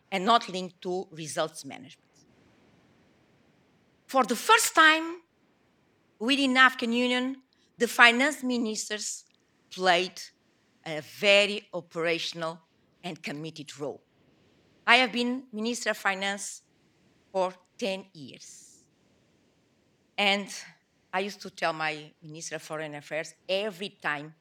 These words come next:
he knocked on my door to pay the costs, and I will tell this in a very open way. Once you demonstrate me as Minister of Finance that the money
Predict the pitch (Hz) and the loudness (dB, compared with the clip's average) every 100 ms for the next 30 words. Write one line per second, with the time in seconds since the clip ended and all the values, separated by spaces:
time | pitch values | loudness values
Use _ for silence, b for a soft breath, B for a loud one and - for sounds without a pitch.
0 | _ _ _ _ 156 156 160 156 139 156 | _ _ _ _ -10 -10 -10 -12 -8 -8
1 | 131 143 139 147 _ _ _ - - 139 | -8 -8 -8 -10 _ _ _ -18 -16 -16
2 | 151 131 139 165 175 175 175 - 160 139 | -16 -18 -16 -8 -6 -6 -10 -8 -6 -8
3 | - _ _ - 170 160 151 180 165 151 | -18 _ _ -14 -14 -12 -12 -8 -8 -8
4 | 143 123 113 - _ _ _ _ _ _ | -12 -16 -18 -20 _ _ _ _ _ _
5 | _ _ _ _ _ _ _ _ - 202 | _ _ _ _ _ _ _ _ -8 0
6 | 247 302 - - - 175 185 170 185 160 | 0 0 -6 -14 -18 _ -12 -8 -8 -10
7 | 160 - 220 247 165 156 120 151 143 151 | -12 -10 -10 -10 -14 -12 -12 -14 -14 -14
8 | 220 220 190 160 127 113 _ - _ _ | -14 -14 -14 -16 -18 -20 _ -20 _ _
9 | _ _ _ _ _ 180 - 151 156 202 | _ _ _ _ _ -10 -10 -12 -6 -4
10 | 208 190 | -4 -8